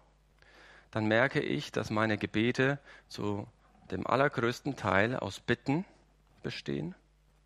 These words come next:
Wenn ich Gott um etwas bitte, weil ich besonders fromm bin, bitte ich auch für andere. Ähm, und ich, ich danke Gott auch. Aber auch das Danken ist letztendlich, ich bedanke mich bei Gott, dass er irgendwas getan hat,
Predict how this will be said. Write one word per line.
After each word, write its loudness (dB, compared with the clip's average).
Wenn -10
ich -8
Gott 0
um -4
etwas -6
bitte, 0
weil -4
ich -6
besonders -2
fromm 2
bin, 2
bitte 0
ich 0
auch 2
für 2
andere. 0
Ähm, 4
und 4
ich, -4
ich -8
danke 2
Gott -2
auch. -6
Aber 4
auch 4
das -2
Danken 2
ist -2
letztendlich, 0
ich -8
bedanke 2
mich -2
bei 0
Gott, 0
dass -4
er 2
irgendwas 0
getan -2
hat, 0